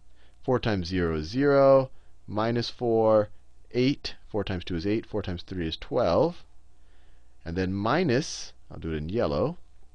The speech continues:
minus two times four is eight, two times minus two is minus four, two times zero is zero, two times five is ten. Uh, this isn't a good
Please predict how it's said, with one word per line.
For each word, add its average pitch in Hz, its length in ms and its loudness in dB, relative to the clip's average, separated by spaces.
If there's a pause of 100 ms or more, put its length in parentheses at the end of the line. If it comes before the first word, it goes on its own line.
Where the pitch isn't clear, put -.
(640)
minus 120 720 0 (1500)
two 127 160 0
times 98 300 0
four 71 320 -4
is 92 160 -6
eight, 160 380 2 (720)
two 123 280 2
times 85 340 -2
minus 90 420 0
two 131 440 0 (240)
is 76 640 -2 (380)
minus 82 540 -2
four, 151 500 2 (220)
two 92 120 -6
times 76 320 -6
zero 80 340 -2
is 73 120 -4
zero, 156 560 4 (120)
two 117 120 -4
times 104 300 -2
five 80 340 0
is 101 120 -6
ten. 175 440 -2 (1700)
Uh, 50 100 -8
this 71 160 -10
isn't 71 200 -10
a 76 40 -12
good 78 300 -6